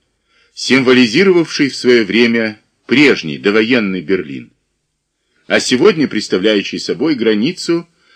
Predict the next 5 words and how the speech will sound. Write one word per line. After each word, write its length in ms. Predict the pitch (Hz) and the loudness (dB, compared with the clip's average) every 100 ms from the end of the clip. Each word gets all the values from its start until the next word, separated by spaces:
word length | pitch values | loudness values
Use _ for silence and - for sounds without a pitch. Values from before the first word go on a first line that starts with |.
| _ | _
между 340 | 87 117 104 120 | -2 0 2 -2
столицей 500 | - 113 131 123 110 | 0 2 2 0 -4
Германской 600 | 90 101 101 95 - 85 | -2 0 0 -2 -6 -8
Демократической 680 | 82 82 85 87 - - 78 | -6 -6 -6 -8 -10 -10 -10
Республики, 720 | 71 - 107 131 143 170 175 | -10 -10 -8 -6 -8 -12 -14